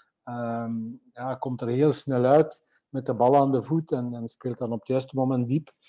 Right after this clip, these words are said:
Ehm, ja, ik vond hem heel goed spelen. Ik heb hem nu, eh, eh, ik werk dus fulltime voor Club Brugge en ik zie hem dagelijks bezig, eh, op het, eh, eh, in het basecamp. En ik vind ook wel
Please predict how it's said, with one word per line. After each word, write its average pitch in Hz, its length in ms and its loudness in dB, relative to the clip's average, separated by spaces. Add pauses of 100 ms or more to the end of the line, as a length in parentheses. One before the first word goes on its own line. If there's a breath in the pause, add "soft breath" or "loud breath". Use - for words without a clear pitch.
(380 loud breath)
Ehm, 123 500 4 (200)
ja, 123 440 4 (680)
ik - 120 -14
vond 143 180 2
hem 135 120 4
heel 151 200 8
goed 156 140 6
spelen. 156 380 6
Ik 151 80 -2
heb 143 140 2
hem 135 160 0
nu, 131 420 2 (420 soft breath)
eh, 113 680 -4 (320)
eh, 117 480 -12
ik 120 120 -14
werk 131 260 2
dus 131 180 -2
fulltime 143 440 4
voor 135 180 4
Club 131 160 0
Brugge 135 220 4
en 131 80 4
ik 131 140 -2
zie 135 180 -4
hem 123 120 0
dagelijks 127 440 2
bezig, 131 440 2
eh, 117 180 0 (480)
op 123 160 -12
het, 107 180 -8
eh, 120 320 4 (200)
eh, 117 280 -8
in 135 100 -4
het 117 140 -4
basecamp. 139 600 0
En 123 120 0
ik 120 120 -6
vind 123 200 -2
ook 131 160 -2
wel 135 320 4